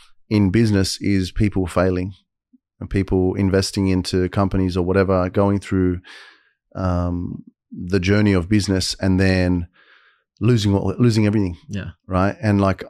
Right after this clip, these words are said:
Speaker 1: for me, it's crazy because the, before I started coaching, I failed in one investment opportunity,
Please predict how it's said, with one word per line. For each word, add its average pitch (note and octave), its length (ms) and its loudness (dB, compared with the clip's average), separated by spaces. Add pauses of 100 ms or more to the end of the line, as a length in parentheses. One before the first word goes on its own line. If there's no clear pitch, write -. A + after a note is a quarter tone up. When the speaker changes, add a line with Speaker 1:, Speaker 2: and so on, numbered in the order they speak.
(120)
Speaker 1:
for - 240 -6
me, G2+ 320 2
it's F#2+ 140 -6
crazy G#2 320 0
because F2+ 380 -4
the, F#2 120 -6 (100)
before G2+ 360 0
I F#2+ 60 0
started F#2+ 460 -2
coaching, F#2+ 600 -2 (720)
I G2 80 -2
failed G2 500 0
in F#2+ 180 0
one F#2+ 360 0 (160)
investment F#2+ 560 -2 (300)
opportunity, F#2+ 580 -2